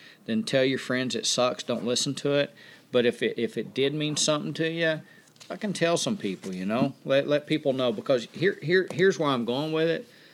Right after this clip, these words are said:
The more, the bigger the audience we have, the more energy I pick up. And there's some day that I'm gonna do this in live. There's some day that I'm gonna walk up on fucking stage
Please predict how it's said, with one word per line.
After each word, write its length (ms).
The 100
more, 360
the 140
bigger 540
the 120
audience 520
we 160
have, 440
the 100
more 240
energy 500
I 140
pick 320
up. 260
And 140
there's 180
some 240
day 240
that 180
I'm 220
gonna 200
do 180
this 240
in 200
live. 500
There's 180
some 220
day 160
that 120
I'm 120
gonna 120
walk 260
up 140
on 140
fucking 380
stage 640